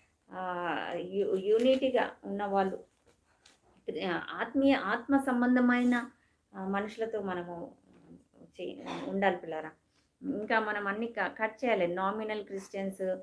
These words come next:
కా-, ఆ, కార్నల్ క్రిస్టియన్స్ అందరినీ మనం పక్కన పెట్టేసి, ఎవరైతే ఆత్మీయంగా ఎదుగుతున్నారో, ఎవరైతే ఆత్మీయ జీవితంలో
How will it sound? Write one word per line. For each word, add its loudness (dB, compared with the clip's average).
కా-, 0
ఆ, 2
కార్నల్ -2
క్రిస్టియన్స్ -8
అందరినీ 0
మనం -6
పక్కన 0
పెట్టేసి, 0
ఎవరైతే 8
ఆత్మీయంగా 0
ఎదుగుతున్నారో, 4
ఎవరైతే 6
ఆత్మీయ -2
జీవితంలో -2